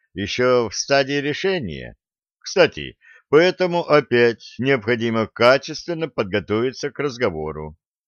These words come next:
Сьюзи, как это не печально, поскольку умные мысли и близость красивой женщины совершенно несовместимы. Будь добра, вернись на место". "Ты жуткий человек, Серж".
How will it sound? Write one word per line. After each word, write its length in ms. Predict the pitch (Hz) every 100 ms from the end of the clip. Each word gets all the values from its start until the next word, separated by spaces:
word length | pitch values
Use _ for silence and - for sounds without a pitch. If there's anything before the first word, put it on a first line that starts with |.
| _ _ _ _ _ -
Сьюзи, 800 | - 185 165 101 73 69 62 -
как 240 | 107 95 98
это 200 | 113 143
не 100 | 147
печально, 640 | 190 165 143 120 143 - _ _ _ _ _ _ _ _ -
поскольку 500 | 123 117 131 113 131
умные 380 | 127 123 120 120
мысли 580 | 131 180 - 95 85 - _ -
и 140 | 107
близость 760 | 95 123 117 82 98 87 - - 90
красивой 540 | 117 110 - 104 95 92
женщины 640 | 143 196 - 98 85 82 _ _
совершенно 1040 | - 117 110 104 - 117 120 127 139 147
несовместимы. 1080 | 131 110 107 120 120 120 - 76 71 65 58 _ _ _ _ _ -
Будь 260 | 107 139 160
добра, 360 | 92 85 95
вернись 480 | 117 147 165 151 -
на 100 | 95
место". 600 | 90 85 - - 73 71 _ _ _ _ _ _ _ _ _ _ _ _ -
"Ты 420 | 143 143 143 135
жуткий 380 | 147 180 - 175
человек, 540 | 190 196 151 87 -
Серж". 720 | - 175 95 95 - - -